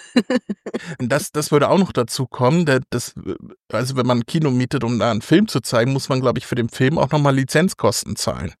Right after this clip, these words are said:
Speaker 1: Ja, auf jeden Fall.
Speaker 2: Das ist alles, äh, nicht so einfach. Ach ja, wenn ich den Euro-Jackpot gewinne, dann machen wir das.
Speaker 1: Okay.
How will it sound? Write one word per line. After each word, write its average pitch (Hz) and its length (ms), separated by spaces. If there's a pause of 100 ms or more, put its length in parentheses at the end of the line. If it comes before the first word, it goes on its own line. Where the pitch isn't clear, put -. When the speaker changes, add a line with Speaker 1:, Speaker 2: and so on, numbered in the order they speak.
(340)
Speaker 1:
Ja, 160 260
auf - 120
jeden 160 180
Fall. 156 380 (580)
Speaker 2:
Das - 200
ist - 160
alles, 127 360
äh, 147 220
nicht 139 200
so 135 120
einfach. 127 600 (840)
Ach 185 320
ja, 151 300
wenn 190 120
ich 214 100
den 208 120
Euro-Jackpot 170 800
gewinne, 123 300
dann 156 180
machen 139 300
wir 120 120
das. 107 360 (680)
Speaker 1:
Okay. 160 400